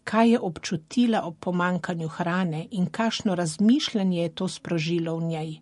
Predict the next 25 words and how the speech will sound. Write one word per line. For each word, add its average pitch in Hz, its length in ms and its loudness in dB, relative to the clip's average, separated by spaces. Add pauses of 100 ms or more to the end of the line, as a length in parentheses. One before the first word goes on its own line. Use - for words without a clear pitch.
(340)
oziroma 247 560 2 (680)
kaj 294 320 2
se 262 220 -2
je 233 180 2
iz 196 300 -4
tega 196 420 -2 (100)
naučila. 180 720 -2 (1400)
Ko 320 120 2
se 302 160 4
sedaj 220 540 2
z 190 80 -6
že - 160 -2
odraslo 180 760 0 (160)
hčerko 170 540 -4
pogovarjam 180 720 0
o 165 60 -8
tem, 190 440 0 (240)
mi 196 140 2
pravi, 196 640 -2 (560)
da 190 120 2
je 185 140 4
šele 170 320 -2
takrat - 560 -4
začela 180 600 -2
razmišljati 190 1040 -4